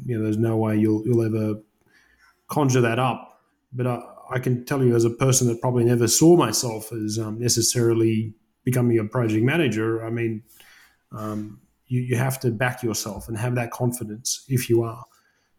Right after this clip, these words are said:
So definitely being confident in what you do. Um, but if it's not for you, it's not for you. You know, there, there, there's lots and lots of roles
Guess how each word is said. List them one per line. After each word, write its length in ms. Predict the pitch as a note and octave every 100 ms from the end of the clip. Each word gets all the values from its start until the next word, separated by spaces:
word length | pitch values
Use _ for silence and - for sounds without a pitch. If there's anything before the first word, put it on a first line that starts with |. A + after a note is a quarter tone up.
| -
So 260 | - B2 A#2+ _ _ -
definitely 840 | E3+ E3 D3+ C3 A#2+ A2+ A2+ C3 _ - - - _ _ _ _ _ _ _
being 180 | A#2 G#2
confident 460 | - B2+ - A#2+
in 100 | A#2
what 140 | A#2 A#2+
you 100 | A2+
do. 500 | B2 F3 A3 F#3 - - _ -
Um, 760 | A#2+ A2 A2 A2 A2 A2 - - -
but 200 | C3 C3
if 140 | C3
it's 180 | C3 B2
not 220 | C#3+ D#3
for 120 | - C3
you, 240 | G#2+ B2
it's 160 | C#3 C3
not 180 | C3 C3
for 80 |
you. 240 | D#3 G3 A#2
You 120 | A#2+
know, 160 | A#2+ A#2+
there, 140 | A#2+
there, 260 | A#2+ B2 A#2
there's 520 | A#2+ B2 A#2+ A#2+ - -
lots 480 | B2 A#2+ B2+ A#2+ -
and 100 | A2+
lots 240 | A2 A#2+ -
of 120 | G#2
roles 680 | A2 A2 A2+ E3+ D3 -